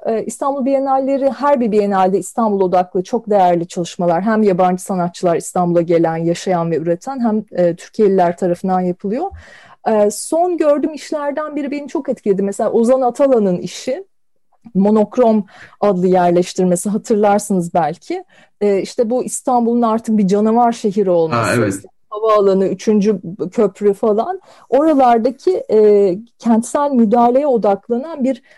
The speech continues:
Speaker 1: manda, e, çiftliklerinin şeyinin ne denir hani?
Speaker 2: Çok iyi
Speaker 1: E,
Speaker 2: hatırlıyorum,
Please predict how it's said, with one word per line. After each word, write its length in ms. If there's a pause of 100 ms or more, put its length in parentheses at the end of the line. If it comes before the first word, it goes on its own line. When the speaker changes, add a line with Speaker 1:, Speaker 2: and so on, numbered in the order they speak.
(120)
Speaker 1:
manda, 760
e, 340
çiftliklerinin 720
şeyinin 500
ne 140
denir 220
hani? 400
Speaker 2:
Çok 180
iyi 60
Speaker 1:
E, 40
Speaker 2:
hatırlıyorum, 380